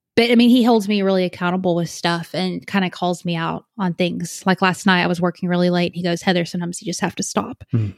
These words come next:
Speaker 1: And I'm like, "I know, you're right. I do." Um, I didn't listen. I kept working a little bit more, but <laughs> you know,
Speaker 2: Hmm.
Speaker 1: it was, it was, he has my back in that way. And I think having people having your back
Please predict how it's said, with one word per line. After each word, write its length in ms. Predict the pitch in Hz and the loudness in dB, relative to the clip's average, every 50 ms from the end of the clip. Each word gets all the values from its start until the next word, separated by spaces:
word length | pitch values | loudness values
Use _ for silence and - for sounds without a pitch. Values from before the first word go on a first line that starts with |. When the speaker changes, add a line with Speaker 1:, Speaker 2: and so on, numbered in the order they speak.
| _ _ _ - | _ _ _ 2
Speaker 1:
And 80 | 202 | 2
I'm 60 | 196 202 | 4 4
like, 140 | 180 - | 2 2
"I 80 | 196 208 | 2 2
know, 280 | 208 214 165 180 180 - _ | 4 4 2 2 -2 -4 _
you're 160 | - 202 190 | 0 0 2
right. 320 | 185 185 147 143 - - - _ _ - | 2 0 -2 -2 -4 -6 -10 _ _ 0
I 80 | 190 175 | 0 2
do." 320 | 185 170 175 165 170 - _ _ _ - | 0 -2 -4 -6 -10 -14 _ _ _ 0
Um, 320 | 196 190 190 185 180 - - | 0 2 2 0 -2 -4 -2
I 80 | 220 202 | 0 2
didn't 180 | 196 175 196 | 2 2 2
listen. 380 | 185 180 - - 180 180 185 185 | 0 0 0 -2 -2 -2 -2 -2
I 60 | 196 | -2
kept 200 | - - 202 - | 0 -2 0 0
working 180 | 196 180 175 196 | 0 0 2 2
a 40 | 190 | 0
little 100 | 190 185 | 2 0
bit 140 | 185 170 | 0 0
more, 240 | 196 202 202 202 208 | 2 2 2 4 4
but 260 | 208 240 220 214 185 - | 4 4 2 2 2 2
<laughs> 760 | 302 - - 359 - - 359 - - - - - - - - | 2 2 4 2 2 2 2 0 0 -2 -8 -12 -6 0 2
you 80 | 240 208 | 2 4
know, 180 | 190 190 214 | 4 4 4
Speaker 2:
Hmm. 140 | 240 247 214 190 | 4 4 4 4
Speaker 1:
it 60 | 254 | 4
was, 180 | 247 226 214 - | 4 4 4 4
it 100 | 233 226 | 4 4
was, 400 | 208 196 196 - - - - - _ _ - | 4 4 2 0 -6 -12 -18 -20 _ _ -4
he 140 | - 208 240 | 2 2 4
has 140 | 233 214 - | 4 2 2
my 140 | 202 180 170 | 0 -2 0
back 280 | - 156 165 165 - | -2 -2 -4 -6 -6
in 40 | 175 | -6
that 140 | 165 151 - | -6 -6 -4
way. 140 | - - 180 | -2 -2 0
And 80 | 185 185 | 0 0
I 20 | |
think 160 | 180 202 - | 0 -2 -2
having 240 | 180 185 190 185 185 | -2 -2 -2 -2 -2
people 240 | - 196 196 185 175 | -2 -2 0 2 2
having 240 | 175 175 175 175 175 | 2 4 2 2 2
your 160 | 165 165 165 | 2 2 2
back 340 | - 160 160 151 - - | 2 2 2 0 -2 -4